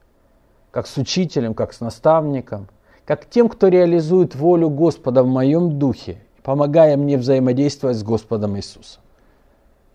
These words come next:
Есть мой диалог с каждым из них. А содержание диалога, послушайте,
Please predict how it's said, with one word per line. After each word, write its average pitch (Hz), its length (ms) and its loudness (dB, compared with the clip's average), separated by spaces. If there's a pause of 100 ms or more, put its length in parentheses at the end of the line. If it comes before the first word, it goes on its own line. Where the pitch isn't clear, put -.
(680)
Есть 196 420 2
мой 226 260 8
диалог 151 520 4
с - 80 -20
каждым 151 420 -2
из 120 240 -10
них. 101 200 -12 (520)
А 175 140 2
содержание 240 960 6
диалога, 196 1200 6 (240)
послушайте, 131 720 -6